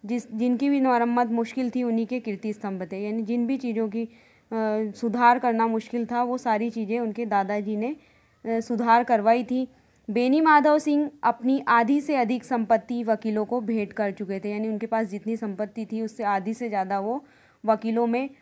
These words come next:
उपहार स्वरूप दे चुके थे। उनकी वर्तमान आय यानी इस समय उनकी आय एक हज़ार रुपये सालाना यानी साल भर की वार्षिक आय एक हज़ार रुपये थी।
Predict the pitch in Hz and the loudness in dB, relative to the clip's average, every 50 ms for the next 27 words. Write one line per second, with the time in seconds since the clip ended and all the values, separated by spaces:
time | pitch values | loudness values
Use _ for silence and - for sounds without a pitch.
0 | _ - - 196 - 214 233 233 247 254 254 262 226 220 233 254 226 190 180 208 | _ -12 -12 -8 -2 2 4 4 4 4 4 0 0 0 0 -2 -4 -4 -2 -2
1 | 214 233 233 254 233 208 240 233 190 247 233 233 233 - _ _ _ _ _ - | -2 -2 -2 -4 -4 -2 -2 -2 0 -2 -4 -4 -4 -8 _ _ _ _ _ -4
2 | 240 262 262 254 226 302 311 294 247 254 240 240 269 254 254 262 262 269 269 254 | -2 0 0 2 2 2 2 6 8 8 8 8 4 2 4 4 4 4 4 4
3 | 233 226 233 254 269 269 - 233 240 247 247 247 240 - 269 254 247 254 254 247 | 4 4 4 2 0 -4 -4 -4 -2 -2 -4 -6 -6 -2 0 0 2 2 2 2
4 | 240 226 214 240 240 226 220 226 247 294 - - _ _ _ _ _ _ _ - | 2 0 0 2 4 6 6 6 4 2 -2 -10 _ _ _ _ _ _ _ -4
5 | 226 269 285 277 311 262 240 262 262 254 240 233 196 254 254 277 - - 247 220 | 0 0 2 2 2 4 8 8 8 8 6 4 2 2 0 0 2 4 4 4
6 | 214 220 220 220 220 214 214 214 226 240 247 247 226 - - - - 240 240 247 | 6 6 4 4 2 2 0 0 0 -2 -2 -6 -8 -10 -6 2 4 6 6 6
7 | 254 233 277 254 247 208 240 254 262 226 220 214 214 220 220 - 254 226 233 226 | 6 2 0 -2 -2 -4 -4 -4 -2 2 4 4 4 2 0 -2 -4 0 2 4
8 | 226 247 233 - - 226 226 226 247 220 214 220 220 208 208 196 240 254 311 349 | 4 2 0 -2 -4 -4 -2 -2 0 4 4 4 4 4 2 0 0 -2 -2 -2
9 | - _ _ _ _ 202 208 240 220 180 - - | -4 _ _ _ _ -6 -2 -2 -2 -2 -4 -8